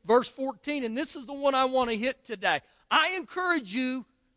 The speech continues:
to read every one of those because in every one of them, he talks about eternity in there. And in every one of them, he ends almost exactly the same way. And when we get to the end of this passage,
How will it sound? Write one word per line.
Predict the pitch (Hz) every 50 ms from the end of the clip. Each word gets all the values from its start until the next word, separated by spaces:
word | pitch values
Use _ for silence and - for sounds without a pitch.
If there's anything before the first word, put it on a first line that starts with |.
| _
to | - 262
read | 247 220 269 294 285 254
every | 262 277 302 330 349 349
one | 381 392 359
of | 311
those | 269 247 240 202
because | 180 220 226 - - 262 254 214 240
in | 262 -
every | - 277 311 370 381 370 403
one | 403 381 339
of | 269 240
them, | 226 240 220 - _ _ _ _
he | - 285 269
talks | - - 247 311 320 339 - - -
about | 277 262 277 269 269 262
eternity | 240 - - - 269 269 254 220 - - 226 208
in | 190 185 190
there. | 185 165 113 - _ _ _ _ _ _ _ _ _ _ _ _ _ _ _ _ _ _ _ _ _ _ _ _
And | - 285 285 277
in | 285 285
every | 285 311 339 370 381 381 381 370
one | 381 381 370 339
of | 294 254 233 - -
them, | 240 233 233 240 - _ _ _ _ _ _ _ _ _ _
he | _ 269 294 294 294 302 320 320
ends | 320 294 269 190 262 -
almost | - 262 262 254 254 247 247 - 226
exactly | 190 165 160 151 156 175 285 294 320 311 - - 302 302
the | 247 269 247
same | - - 277 277 269 254 226 233
way. | 247 247 226 220 208
And | 196 202
when | 214 220 220
we | 220
get | 214 180 277 311 -
to | - 302
the | 262 302 - - -
end | 339 285
of | 269 226
this | 190 220 214 -
passage, | - 226 214 208 208 - - 220 185